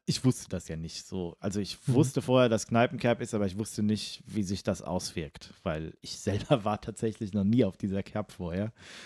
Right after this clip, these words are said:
Speaker 1: Ähm, und ich dachte mir schon so, die erste halbe, dreiviertel Stunde bei dem Konzert, um Gottes Willen, die arme Band, wenn ich davon ein Video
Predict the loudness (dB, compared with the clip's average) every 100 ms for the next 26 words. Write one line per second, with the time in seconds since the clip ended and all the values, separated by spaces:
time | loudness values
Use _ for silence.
0 | -20 -20 _ _ 2 4 4 2 0 -6
1 | _ -20 -20 -20 _ _ _ _ _ _
2 | _ _ _ _ _ -2 0 2 0 4
3 | 6 6 4 2 4 4 6 6 4 -2
4 | -2 -2 -2 -4 0 2 4 4 6 6
5 | 6 6 6 2 0 0 2 2 4 4
6 | 2 0 -2 -2 -2 -2 -2 -4 -2 -2
7 | -2 2 4 6 6 4 2 4 6 8
8 | 8 6 4 2 2 0 2 4 4 4
9 | 4 2 6